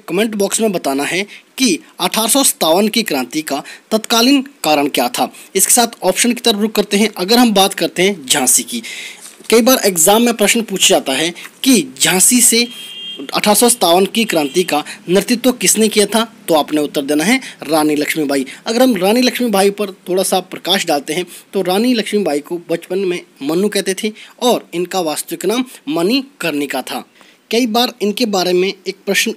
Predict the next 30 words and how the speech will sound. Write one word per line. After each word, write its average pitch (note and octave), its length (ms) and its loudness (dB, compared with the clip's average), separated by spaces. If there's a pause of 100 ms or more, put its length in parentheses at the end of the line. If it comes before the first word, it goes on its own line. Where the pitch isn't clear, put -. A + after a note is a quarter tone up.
अक्सर - 320 -2 (100)
एग्जाम E3 300 -2
में F3+ 180 2
देखने D3+ 300 -2
को G3+ 120 -2
मिलता D3 280 0
है G#3+ 200 -4 (320)
कि A#3+ 160 2 (160)
किस D4 240 2
ब्रिटिश F#3+ 340 0
सैन्य F3 500 4
अधिकारी C#3+ 460 -2
ने C#3 160 0 (360)
कहा A3+ 280 2
था G#3 260 0 (220)
कि A3 160 4
भारतीय F#3 500 0
क्रांतिकारियों F3+ 1200 -2
में F#3 180 4
से F3+ 220 0 (300)
यह G3+ 260 2
एक F#3+ 160 0 (140)
अकेली F3 480 2 (160)
मर्द C#3+ 360 2
है, B2+ 180 -4 (340)
तो D#3+ 60 -2
आपको E3+ 220 -2
उत्तर D#3 140 -6
होना D#3 180 -2
चाहिए A3+ 300 -2